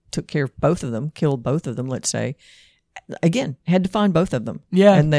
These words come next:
Speaker 1: if they weren't close enough to hear each other, then how far did that person have to go to find them?
Speaker 2: Yeah, but, and this is in Oklahoma, too. I'm assuming there's probably a lot of fields and areas to hide them, potentially, if they needed to, whoever the perpetrator, you know, or,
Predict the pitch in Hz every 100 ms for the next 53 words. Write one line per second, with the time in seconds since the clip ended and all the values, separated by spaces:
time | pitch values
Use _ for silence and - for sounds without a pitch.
0 | 135 147 160 147 170 - - 214 208 202
1 | 180 151 151 - _ _ _ _ _ _
2 | - 143 214 233 170 139 127 107 - -
3 | 147 _ _ - 139 139 139 151 180 180
4 | 175 160 151 - - 156 - 147 143 147
5 | 135 127 - 196 208 160 113 - 160 151
6 | 147 151 170 190 208 277 233 160 147 147
7 | 135 170 156 139 156 143 139 165 151 135
8 | 135 156 139 131 131 127 135 131 127 143
9 | 139 131 135 135 135 147 139 135 135 135
10 | 139 135 135 131 131 127 135 127 127 131
11 | 143 156 139 - 135 127 - 127 127 147
12 | 139 135 127 135 131 131 143 131 127 151
13 | 143 143 143 131 135 - - - - 175
14 | 151 156 147